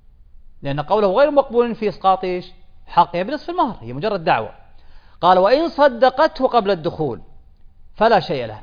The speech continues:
أما إن قالت: "نعم"، هي أقر بعد العقد وقبل الدخول أنها أخته، وقالت: "نعم، أنا أخته"،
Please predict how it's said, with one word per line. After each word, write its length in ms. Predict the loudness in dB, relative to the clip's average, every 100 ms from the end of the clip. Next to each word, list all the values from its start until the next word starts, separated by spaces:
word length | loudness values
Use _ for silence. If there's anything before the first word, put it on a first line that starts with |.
| -6
أما 200 | -4 -6
إن 60 |
قالت: 360 | 0 0 0 -4
"نعم"، 280 | -6 -6 -12 -20 -20 -20 -20 -12
هي 340 | -4 -2 -4 -8 -6
أقر 480 | -2 2 2 0
بعد 380 | 0 0 0 -2
العقد 640 | -4 -4 -2 2 2 2
وقبل 300 | -12 -6 -2
الدخول 420 | -2 -4 -4 -4 -4
أنها 340 | -4 -4 -6
أخته، 420 | -6 -8 -8 -8 -10
وقالت: 300 | -6 -6 -6
"نعم، 280 | -10 -10 -14 -16
أنا 240 | -14 -14
أخته"، 380 | -16 -18 -20 -20